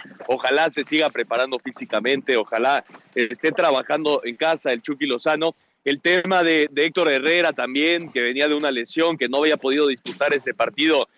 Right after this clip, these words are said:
de, de la vuelta de la, de los octavos de final de la Champions League ante, ante Liverpool con el Atlético de Madrid, que se recupere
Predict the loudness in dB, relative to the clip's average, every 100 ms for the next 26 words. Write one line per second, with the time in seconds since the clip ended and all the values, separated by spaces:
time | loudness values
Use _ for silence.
0 | -20 -10 -2 2 2 2 2 2 2 2
1 | 2 2 2 0 -2 2 2 2 2 2
2 | 2 0 -2 -4 -2 0 0 -2 -2 0
3 | 0 0 0 -2 0 0 2 0 2 0
4 | 0 -2 -2 -8 -20 -6 -4 -2 0 2
5 | 4 2 2 2 2 2 0 0 -2 -2
6 | -2 0 0 2 2 2 0 -2 -4 -4
7 | -4 -2 -2 2 2 2